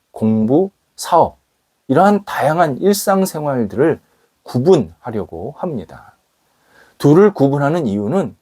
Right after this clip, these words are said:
어떤 것은 내가 세상에서 내 식대로 하는 일이고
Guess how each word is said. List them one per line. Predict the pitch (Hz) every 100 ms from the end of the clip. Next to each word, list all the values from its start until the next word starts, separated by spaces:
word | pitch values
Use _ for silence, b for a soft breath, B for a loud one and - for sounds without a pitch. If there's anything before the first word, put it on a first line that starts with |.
| _ _ _ _ -
어떤 | 107 - 208 220
것은 | 147 107 196 131 - _ _ _ _ _
내가 | 180 101 180
세상에서 | - 247 240 233 196 131 139 92
내 | 85 202
식대로 | - 196 - 170 160
하는 | 147 147
일이고 | 117 92 85 87 123 95